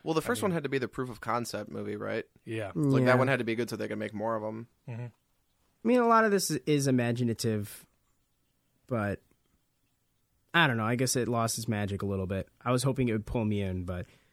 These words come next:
Speaker 3: the fact that it's, like, number two in six movies makes me pretty upset. 'Cause, like, then, then it almost adds no, um, like, urgency to it. Uh, there's no impact. 'Cause if, you know, if this is all about Grindelwald,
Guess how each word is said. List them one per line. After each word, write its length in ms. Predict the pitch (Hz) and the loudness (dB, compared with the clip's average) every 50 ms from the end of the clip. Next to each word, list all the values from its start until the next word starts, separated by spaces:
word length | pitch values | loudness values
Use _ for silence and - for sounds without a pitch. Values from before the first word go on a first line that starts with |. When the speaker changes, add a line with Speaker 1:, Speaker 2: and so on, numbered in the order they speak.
| _ _ _ _ _ _ _ _ | _ _ _ _ _ _ _ _
Speaker 3:
the 60 | 131 | -8
fact 280 | - 131 117 107 - - | -4 -2 -2 -2 -2 -2
that 140 | 120 117 | -2 0
it's, 260 | 110 107 107 - - - | 0 -2 -2 -4 -4 -4
like, 420 | 110 104 104 95 - - - - _ _ _ _ _ _ _ _ _ - | -2 -2 -4 -4 -6 -12 -18 -20 _ _ _ _ _ _ _ _ _ -4
number 300 | 135 135 131 131 131 120 | 0 0 2 2 2 0
two 500 | - - - 139 127 123 123 120 113 - | 0 0 2 2 2 4 2 2 0 0
in 400 | - 120 117 110 107 104 107 120 - | -2 0 0 0 0 0 -2 -4 -6
six 400 | - - - - 127 117 - - | -4 -2 0 0 0 0 0 0
movies 520 | 120 110 110 107 101 101 95 95 92 - - - _ _ _ _ | 0 0 0 0 -2 -2 -4 -4 -6 -8 -10 -16 _ _ _ _
makes 400 | 110 107 107 104 101 98 95 - | -6 -4 -2 -2 -2 -2 -4 -4
me 80 | 113 101 | -4 -6
pretty 240 | - - 110 98 92 | -4 -6 -6 -6 -4
upset. 300 | 90 - - 90 85 - - - - - | -4 -6 -6 -6 -8 -10 -14 -20 -8 -2
'Cause, 120 | - 240 | 2 4
like, 200 | 233 247 220 - | 4 4 4 2
then, 280 | - 220 220 - 202 175 | 2 0 0 2 2 2
then 240 | 175 196 214 220 214 | 4 4 6 6 4
it 220 | 185 147 175 160 | 4 4 4 4
almost 380 | - 175 185 190 190 185 170 - - | 4 2 4 4 4 2 2 2 2
adds 240 | 165 151 147 139 | 2 2 4 4
no, 580 | 139 143 143 147 147 143 143 139 143 139 139 135 - _ _ _ _ _ _ - | 2 4 4 4 4 4 4 4 2 2 0 -2 -6 _ _ _ _ _ _ -2
um, 420 | 113 113 110 110 107 107 101 - - _ | 0 0 2 2 2 0 0 -2 -4 _
like, 260 | 139 139 127 117 - - | -2 -2 -2 -2 -4 -2
urgency 720 | - 139 160 165 143 127 117 - - - 87 64 - 104 - _ _ _ _ _ - | 0 0 2 2 2 0 0 0 -2 -4 -6 -8 -10 -14 -16 _ _ _ _ _ -6
to 220 | - 139 123 107 | -2 0 0 0
it. 200 | 101 95 - - _ - | 0 -2 -4 -6 _ -8
Uh, 160 | 117 110 107 | -6 -4 -2
there's 180 | 104 113 120 117 | -2 -2 0 0
no 100 | 143 139 | 0 0
impact. 540 | - 147 151 151 131 135 98 90 - - - - | 2 2 0 0 0 -2 -4 -6 -10 -12 -8 -6
'Cause 160 | 139 120 123 | -4 -2 -2
if, 140 | 135 127 - - - 160 139 131 - _ _ _ _ _ | -2 -4 -6 -12 -14 -14 -14 -14 -14 _ _ _ _ _
you 120 | 170 156 | 0 0
know, 120 | 135 127 120 | 2 2 2
if 60 | 120 | 0
this 160 | 147 147 139 | 0 0 0
is 100 | 156 143 | -2 -2
all 260 | - - 135 143 147 147 | 0 0 2 4 4 4
about 260 | 143 139 123 120 113 | 4 2 2 2 2
Grindelwald, 560 | 107 135 147 151 135 113 107 107 110 110 107 | 2 2 2 2 2 2 0 0 0 0 -2